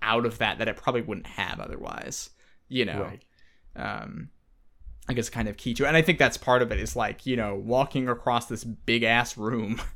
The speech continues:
Speaker 1: <laughs> to get to a ladder on the other <laughs> side, right? It's, like, takes
Speaker 2: Yeah.
Speaker 1: forever. And there's these weird enemies that are, like, throwing fireballs at you and stuff, but it just has this, like, immensity and this sense of, like, you were really being swallowed up in this space,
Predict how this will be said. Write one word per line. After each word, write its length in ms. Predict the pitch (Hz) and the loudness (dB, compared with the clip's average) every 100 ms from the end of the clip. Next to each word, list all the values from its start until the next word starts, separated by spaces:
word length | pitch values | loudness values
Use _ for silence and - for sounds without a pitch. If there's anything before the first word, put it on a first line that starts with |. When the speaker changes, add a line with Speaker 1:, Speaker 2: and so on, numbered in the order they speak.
| - | -12
Speaker 1:
<laughs> 240 | - - | -14 0
to 80 | - | 2
get 180 | 160 143 | 2 2
to 140 | 165 123 | 2 4
a 20 | |
ladder 400 | 110 113 123 104 | 4 4 4 0
on 100 | 104 | -2
the 100 | 98 | -4
other 160 | 98 | -6
<laughs> 0 | |
side, 540 | 107 - 131 - 196 - - 415 254 | 0 0 0 0 -2 -2 -2 2 6
right? 300 | 170 160 214 | 8 8 8
It's, 340 | 156 143 - | 6 4 2
like, 160 | 127 - | 0 4
takes 280 | 151 139 | 4 4
Speaker 2:
Yeah. 60 | - | 2
Speaker 1:
forever. 600 | 131 - 127 131 131 127 - - | -4 0 -2 2 2 2 -6 -8
And 120 | 135 | 0
there's 180 | 135 127 | 2 2
these 180 | 135 123 | 0 -2
weird 260 | 123 131 127 | 0 2 2
enemies 680 | 117 123 123 120 120 - | 0 0 0 -2 -2 -4
that 120 | - 123 | -2 0
are, 60 | |
like, 160 | 117 113 | 0 -2
throwing 400 | - 127 123 123 | -2 2 2 0
fireballs 560 | 123 113 123 123 120 | -2 -2 0 -2 -2
at 160 | 120 113 | -2 -2
you 100 | 120 | -4
and 100 | 117 | -4
stuff, 280 | - 117 110 - - | -4 -6 -6 -10 -6
but 300 | 135 143 160 | 4 6 6
it 140 | 139 123 | 4 -2
just 180 | 127 - | -4 0
has 320 | 117 120 117 | 2 4 2
this, 200 | 117 - | -4 -2
like, 220 | 104 - 123 | -4 -2 -4
immensity 1000 | 107 104 107 107 - 104 98 92 95 - - - - - | -2 -2 -2 -2 -4 -6 -6 -8 -12 -14 -20 -20 -6 0
and 160 | 127 | 0
this 120 | 110 | 0
sense 280 | - 120 117 | 0 0 0
of, 140 | 113 104 | -4 -4
like, 200 | 98 - 131 | -6 -8 -10
you 200 | 160 156 | 2 4
were 200 | 151 151 | 6 6
really 240 | 135 139 127 | 4 4 2
being 240 | 117 107 | 0 -6
swallowed 500 | 104 117 117 104 101 | -6 -2 -2 -2 -4
up 220 | 98 98 | -4 -4
in 100 | 104 | -6
this 140 | 82 85 | -8 -10
space, 640 | - 95 90 104 - - | -6 -4 -4 -8 -14 -16